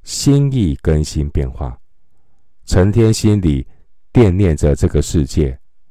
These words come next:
让自己短暂的一生在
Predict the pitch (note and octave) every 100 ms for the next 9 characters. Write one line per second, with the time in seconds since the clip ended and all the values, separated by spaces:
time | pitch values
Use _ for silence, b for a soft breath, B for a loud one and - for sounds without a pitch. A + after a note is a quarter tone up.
0 | - - - - - - - - - G#2
1 | G2+ F#2 G2+ D#2 D#2+ - C2+ C2 A#2 F#2
2 | D#2 G2 F2+ G2 F2 F#2 - - - -
3 | - - - - D#2+ D2 C#2